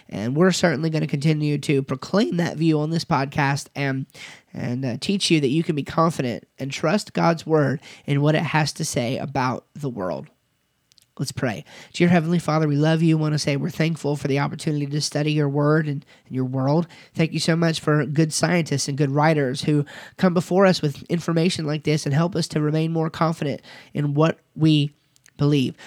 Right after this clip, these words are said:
Father, we know that we deal not against flesh and blood, but against principalities and powers and,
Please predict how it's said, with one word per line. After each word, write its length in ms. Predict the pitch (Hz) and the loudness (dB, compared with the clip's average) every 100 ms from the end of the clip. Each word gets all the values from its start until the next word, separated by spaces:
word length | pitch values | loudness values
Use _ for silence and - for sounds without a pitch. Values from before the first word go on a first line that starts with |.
| - | -16
Father, 260 | - 165 170 | -2 2 4
we 120 | 160 | 2
know 160 | 151 | 2
that 120 | 151 131 | 2 2
we 140 | 147 | 0
deal 360 | 147 156 156 - - 160 | 2 2 2 -2 -12 0
not 260 | 160 180 - | 2 2 0
against 360 | 156 160 160 | 0 0 -2
flesh 320 | - 175 180 | 0 2 2
and 180 | 160 147 | 0 -2
blood, 320 | 139 175 165 | 2 2 2
but 100 | 143 | 0
against 380 | 147 151 160 - | -2 -4 -4 -6
principalities 760 | 175 170 160 165 170 180 156 147 | -4 -4 -2 0 0 2 0 0
and 100 | 139 | -2
powers 540 | 156 156 160 143 143 | 0 0 0 0 -2
and, 200 | 135 139 | -4 -6